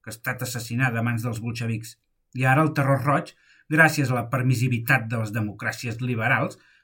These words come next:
s'escampa com una taca d'oli per Europa, arribant fins a casa nostra, on els obrers no deixen de fer vagues i de temptar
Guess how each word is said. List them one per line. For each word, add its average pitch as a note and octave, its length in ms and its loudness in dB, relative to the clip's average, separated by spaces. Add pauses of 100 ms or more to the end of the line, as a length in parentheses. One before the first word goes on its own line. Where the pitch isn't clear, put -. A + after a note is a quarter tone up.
s'escampa C#3+ 640 2
com C3+ 160 6
una B2+ 160 2
taca A#2+ 180 0
d'oli B2+ 240 2
per A#2+ 140 0
Europa, A#2 400 -2 (260)
arribant F#3 380 2
fins F3 180 4
a G3+ 80 2
casa C3 240 2
nostra, D3 380 0 (260)
on C#3 140 4
els B2 100 2
obrers C3+ 300 2
no C3+ 100 4
deixen C3+ 240 2
de B2 140 -2
fer A#2+ 100 -2
vagues B2+ 320 2
i C3+ 60 4
de C3 100 -2
temptar C3+ 320 2